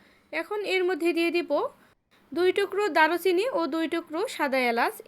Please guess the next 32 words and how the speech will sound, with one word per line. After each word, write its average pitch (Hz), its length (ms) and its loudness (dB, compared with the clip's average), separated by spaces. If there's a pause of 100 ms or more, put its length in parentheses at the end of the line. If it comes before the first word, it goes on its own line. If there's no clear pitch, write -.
এতে 359 140 -2 (100)
করে 349 200 0 (540)
এই 330 60 2 (120)
আচারটার 330 420 0 (120)
অনেক 330 260 0
সুন্দর 311 340 -2
একটা 311 180 -2 (100)
ফ্লেভার 240 420 2
আসবে। 202 280 -2 (680)
খুবই 392 280 2 (140)
অল্প 339 160 6 (180)
সময়ে 359 300 0 (140)
বা 339 100 6 (180)
অল্প 311 160 0 (140)
টাইমে 330 300 2 (200)
এই 311 80 2 (100)
আচারটি 311 340 -4 (140)
তৈরি 262 300 2
করে 254 260 2
নেওয়া 240 260 -2
যায়। 320 180 0 (720)
এখন 330 280 -4 (140)
ভালোভাবে 370 420 2 (100)
নেড়েচেড়ে 311 480 0 (220)
একটু - 220 -6 (180)
ঢাকনা 330 380 -2
দিয়ে 339 200 0
ঢেকে 285 300 -2
রেখে 269 260 0
দেব 240 140 -6 (240)
দুই 285 140 0 (100)
মিনিটের 254 380 -2